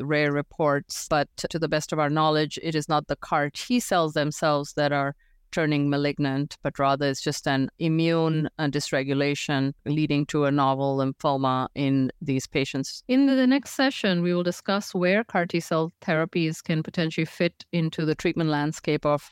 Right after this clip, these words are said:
C L L. So as new data continue to emerge on car T cell therapy, we ask ourselves what may be potential considerations on how to optimally integrate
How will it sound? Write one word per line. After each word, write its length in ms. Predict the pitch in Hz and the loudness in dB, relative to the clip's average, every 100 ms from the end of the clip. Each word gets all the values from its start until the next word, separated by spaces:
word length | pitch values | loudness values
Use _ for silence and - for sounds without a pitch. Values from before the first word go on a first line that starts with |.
| - | -12
C 200 | - 147 | -4 -2
L 140 | 143 | 0
L. 220 | 57 - - _ - - _ _ _ _ _ | -2 -4 -12 _ -20 -20 _ _ _ _ _
So 140 | - 247 | -2 0
as 160 | 247 | 2
new 160 | 277 349 | 2 4
data 300 | 359 269 247 | 4 2 2
continue 460 | 196 190 208 208 | 0 2 2 2
to 380 | 220 196 180 175 - | 0 0 2 0 -2
emerge 460 | 175 156 160 170 180 | -2 0 0 0 0
on 140 | 160 | -2
car 180 | - 151 | -2 -2
T 160 | 175 | -2
cell 240 | 175 160 139 | -2 0 0
therapy, 800 | - 151 175 - 151 147 147 143 | 0 2 2 0 0 0 -2 -2
we 200 | 156 165 | 0 2
ask 280 | 196 - | 2 0
ourselves 400 | 190 - 156 156 | -2 0 0 2
what 200 | 160 175 | 0 0
may 140 | 208 180 | 0 2
be 160 | 156 | 2
potential 460 | 160 - 165 160 170 | 0 0 -2 0 -2
considerations 1160 | 165 160 160 156 151 156 156 160 143 147 143 - | -2 -2 -2 0 2 2 0 -2 0 -2 -4 -6
on 520 | 170 147 147 147 151 - | -2 0 0 0 -2 0
how 240 | 175 170 175 | 2 2 0
to 100 | - | -2
optimally 800 | 156 156 - 165 151 151 151 151 - | 0 0 0 -2 0 0 0 0 -2
integrate 880 | 156 175 185 160 151 151 147 143 | -2 0 0 0 0 2 2 -2